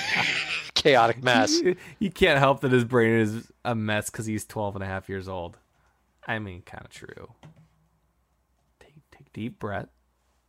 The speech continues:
Speaker 2: Wait, why wouldn't you give in to all the hate, Palpatine?
Speaker 1: It's the only way you can let Palpatine get that, you know,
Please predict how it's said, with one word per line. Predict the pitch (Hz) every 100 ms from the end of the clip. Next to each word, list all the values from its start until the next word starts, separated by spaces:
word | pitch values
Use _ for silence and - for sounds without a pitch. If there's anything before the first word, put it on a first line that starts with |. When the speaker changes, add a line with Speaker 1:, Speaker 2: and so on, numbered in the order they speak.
| _ _ _ _ _ _ _ _ _ _ _ _ -
Speaker 2:
Wait, | - 123 101
why | 127
wouldn't | 135 175 190
you | 120
give | 117 101
in |
to | 98
all | 104
the | -
hate, | 92 107 -
Palpatine? | - - - 90 113 - _ _ _ _ _ _ _ _ _ _ _ _ _ _ _ _ _ _ _ _ _ _ _ _ _ _ _ _ _ _ _ _ _ _ 320 330 _ _ _
Speaker 1:
It's | 208 -
the | 185
only | 240 202
way | 156
you | 131
can | 135 117
let | 117
Palpatine | 123 113 113 120 107 95
get | 110 - _ 107 -
that, | 117 117 110 - - - _ _ _ _ _ _ _
you | 135
know, | 113 101